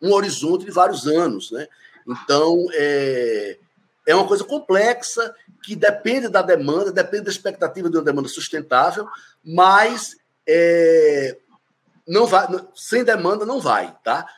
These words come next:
E a taxa de juros, ela, eu, eu de fato acredito que ela vai incentivar,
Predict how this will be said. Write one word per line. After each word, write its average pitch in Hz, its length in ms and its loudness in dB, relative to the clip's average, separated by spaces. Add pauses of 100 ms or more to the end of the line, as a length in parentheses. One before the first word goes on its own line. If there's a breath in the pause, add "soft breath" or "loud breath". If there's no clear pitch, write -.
(180 loud breath)
E 202 100 0
a 208 60 4
taxa 196 280 0
de 190 100 -12
juros, 175 400 -12
ela, 196 360 2
eu, 190 240 2
eu 170 120 -6
de 175 100 -12
fato 160 420 0
acredito 180 440 -10
que 185 100 -6
ela 185 120 -2
vai 175 100 -4
incentivar, 190 520 -10